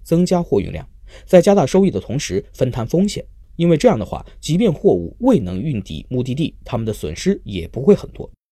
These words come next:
赞巴达说，假如毒品被送到美国西南部的洛杉矶，那么每公斤的运输成本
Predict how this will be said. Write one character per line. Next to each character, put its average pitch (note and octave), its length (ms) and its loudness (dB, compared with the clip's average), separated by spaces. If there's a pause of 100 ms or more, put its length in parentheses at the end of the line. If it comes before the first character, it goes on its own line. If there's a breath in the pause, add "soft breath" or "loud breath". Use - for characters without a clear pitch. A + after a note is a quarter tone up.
(280)
赞 - 140 2
巴 C3+ 60 2
达 A2+ 120 2
说， D3 240 0 (200)
假 C3 100 -2
如 D#3 160 4
毒 D#3 160 0
品 C#3+ 300 -8
被 A2 160 0
送 A2 200 -6
到 E2+ 200 -6
美 F2+ 240 -4
国 G2 180 -4
西 - 160 -2
南 B2 200 0
部 D3+ 120 -2
的 F2+ 80 -6
洛 G#2+ 160 -2
杉 A#2+ 180 -4
矶， - 220 -6 (320 loud breath)
那 G3 80 4
么 G3+ 100 6
每 B2+ 220 2
公 F3+ 180 4
斤 F#3+ 140 2
的 D#3 80 0
运 D#3+ 180 2
输 G3 160 -2
成 - 240 -4
本 - 160 2